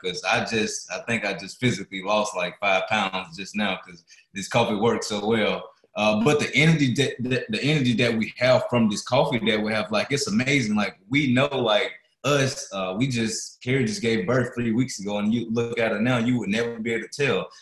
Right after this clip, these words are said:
But these products that we have and the, her, like, what she's telling these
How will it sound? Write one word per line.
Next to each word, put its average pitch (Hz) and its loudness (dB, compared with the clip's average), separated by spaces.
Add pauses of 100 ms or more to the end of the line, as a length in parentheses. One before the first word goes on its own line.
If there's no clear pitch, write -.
But 104 -4
these 107 -2
products 127 0
that 110 -2 (160)
we 104 -8
have 120 4
and 98 -6
the, 95 -6
her, 123 -4 (180)
like, 104 -2
what 127 -2
she's 113 0
telling 143 4
these 110 0